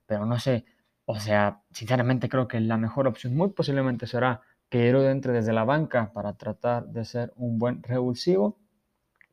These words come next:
Entonces muy posiblemente la delantera sea la que ha sido por la mayoría de esta temporada, que es Rebic de nueve,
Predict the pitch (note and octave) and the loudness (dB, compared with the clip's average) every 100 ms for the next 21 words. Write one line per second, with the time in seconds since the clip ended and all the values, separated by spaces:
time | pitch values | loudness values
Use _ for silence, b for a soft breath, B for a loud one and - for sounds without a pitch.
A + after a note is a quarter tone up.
0 | _ _ b b b b b C3 D#3 D3 | _ _ b b b b b 2 6 6
1 | C3+ C3 B2+ B2 B2+ B2+ B2 A#2 A2+ A#2 | 6 4 2 2 2 2 0 -2 0 2
2 | A2 G#2+ B2 A2+ A2 B2 A#2 - b b | 0 -2 0 0 0 0 0 -4 b b
3 | - A2 - A#2+ - C#3+ C#3 A#2 A2 A2 | -2 0 6 4 6 4 4 2 0 2
4 | G#2+ G#2+ A#2 A2+ A2 A2+ A2+ - A#2 - | 0 0 2 2 2 0 -2 -4 -8 -4
5 | A#2 A2+ B2 B2+ B2 - B2 A#2 - A#2 | -4 0 4 4 2 2 0 0 -4 2
6 | B2 B2+ A#2 A#2 G#2+ A#2 C#3 B2+ G#2+ | 4 2 -2 -6 -4 0 2 2 -2